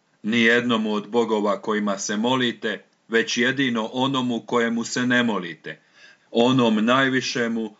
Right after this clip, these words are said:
o kome govore vaši filozofi.”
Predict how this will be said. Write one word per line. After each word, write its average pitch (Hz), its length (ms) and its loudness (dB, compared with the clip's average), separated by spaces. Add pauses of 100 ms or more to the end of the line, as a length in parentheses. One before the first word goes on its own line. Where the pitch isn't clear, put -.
(120)
o 107 180 -2
kome 107 320 0
govore 113 720 2 (140)
vaši 117 460 2
filozofi.” 95 840 -2